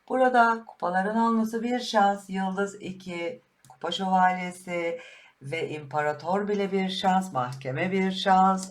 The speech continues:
Altı, yedi tane burada şans var. Hatta şunu kapatıyoruz. Yeter artık sizin gönül kırıklıklarınız. Çünkü gece uykusuzluğu yaşayacakmışsınız. Bakın,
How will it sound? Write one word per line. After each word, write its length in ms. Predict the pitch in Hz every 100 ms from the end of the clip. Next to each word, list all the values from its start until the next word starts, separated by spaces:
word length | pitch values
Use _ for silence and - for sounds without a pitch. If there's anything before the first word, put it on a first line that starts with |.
| -
Altı, 440 | 180 202 202 240
yedi 300 | 240 247 294
tane 460 | 233 190 175 170 170
burada 340 | 165 156 160
şans 420 | 160 160 151 139
var. 180 | 147 143 - - - -
Hatta 480 | 208 220 - 190
şunu 400 | 185 180 165 160
kapatıyoruz. 760 | - 220 202 208 196 190 190 185
Yeter 260 | 180 190
artık 360 | 180 170 170 160
sizin 340 | 170 165 165
gönül 300 | 160 160 156
kırıklıklarınız. 920 | 165 160 151 147 147 147 147 170 285 -
Çünkü 500 | 220 185 185 185 - - - 139
gece 240 | 170 170
uykusuzluğu 800 | 165 170 160 170 165 156 165 165
yaşayacakmışsınız. 1160 | 160 - 135 147 143 - 147 - 135 143 139
Bakın, 340 | 170 170 123